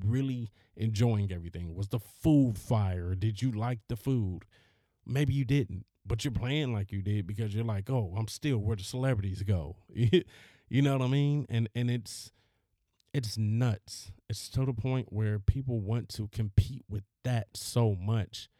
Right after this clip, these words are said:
that they don't really look at enjoying life. Or maybe they do enjoy that. Maybe that's what they think is interesting in life,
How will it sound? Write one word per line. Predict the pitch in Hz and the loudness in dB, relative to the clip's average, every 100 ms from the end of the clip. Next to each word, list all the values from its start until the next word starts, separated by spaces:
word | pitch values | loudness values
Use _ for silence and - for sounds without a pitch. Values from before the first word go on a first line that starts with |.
| _ _ _ _ | _ _ _ _
that | - 110 117 | -6 -4 0
they | 117 101 95 | 0 -2 -2
don't | 131 127 117 | 2 2 0
really | 104 117 110 101 | -2 2 2 2
look | 107 104 | 2 0
at | 104 104 | 0 2
enjoying | 98 95 104 98 95 | 2 4 4 4 2
life. | 92 95 80 - - _ _ _ | 0 -2 -4 -12 -20 _ _ _
Or | - | -2
maybe | 135 160 165 | 2 4 4
they | 165 | 2
do | 139 131 165 151 | 2 4 6 6
enjoy | 113 107 92 | 4 0 -8
that. | 87 90 | -12 -10
Maybe | 110 143 151 | -2 2 4
that's | 156 113 | 4 4
what | 104 - | 2 0
they | 131 131 110 _ | 0 -2 -2 _
think | 131 131 - | -2 0 0
is | - 104 - | -2 -4 -2
interesting | 123 123 - 107 117 107 98 | -2 -2 -2 -4 -2 0 0
in | 92 95 | -2 0
life, | 110 98 92 - | 0 0 -2 -12